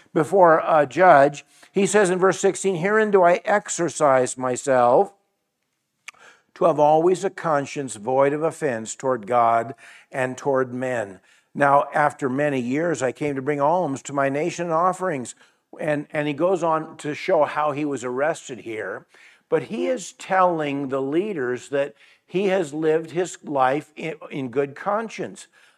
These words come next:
I have no doubt that he was, uh, following what he thought was a good conscience before he came to know Jesus.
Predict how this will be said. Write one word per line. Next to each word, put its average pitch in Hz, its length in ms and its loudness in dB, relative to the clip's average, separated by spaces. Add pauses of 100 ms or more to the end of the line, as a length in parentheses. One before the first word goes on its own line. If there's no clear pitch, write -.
(140)
I 208 200 2
have 233 280 0
no 196 220 0
doubt 175 560 0
that 170 140 -6
he 160 120 -4
was, 160 300 -2 (100)
uh, 143 80 -4
following 160 680 0 (340)
what 175 160 2
he 170 120 2
thought 190 380 0
was 147 200 -4
a 143 40 -2
good 147 280 -10
conscience 180 500 -2
before 160 380 -4
he 147 80 -4
came 143 220 -6
to 135 60 -6
know 139 160 -2
Jesus. 175 760 -6